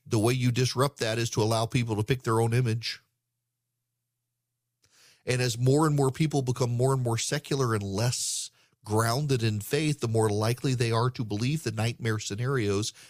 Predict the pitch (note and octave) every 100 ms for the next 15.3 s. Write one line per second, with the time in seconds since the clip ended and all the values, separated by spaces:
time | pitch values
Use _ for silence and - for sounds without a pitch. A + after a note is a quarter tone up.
0 | _ - G2 G#2 C#3 C3 A#2 - C#3 -
1 | C#3+ C3+ G#2+ F#2+ G2 F#2 G2+ A2+ G2+ G#2+
2 | B2 A#2+ G#2+ B2 A#2+ A2+ A2+ G2 A#2 G#2+
3 | - G#2 G2+ - C#3+ A2 G#2 - - -
4 | G2+ G#2 B2+ B2 A2+ - D3 C3 A#2 A#2
5 | A#2 - A#2 A#2 A2 - A2+ G2 - D3+
6 | D#3 A2+ - G2+ G#2+ - G#2+ A#2+ B2 A#2+
7 | A2+ A#2 A#2 A#2+ - C3 C3 C3+ C#3 C#3+
8 | - F3+ G2 F#2 _ _ _ _ _ _
9 | _ _ _ _ _ _ _ _ _ _
10 | _ _ _ _ _ _ _ _ _ _
11 | _ _ _ _ _ _ _ _ _ _
12 | _ _ _ _ _ _ _ _ _ _
13 | _ - A2 A2 G#2+ - - C3+ B2+ -
14 | B2 - G#2 - A2+ F#3 C#3+ - B2+ B2+
15 | - - -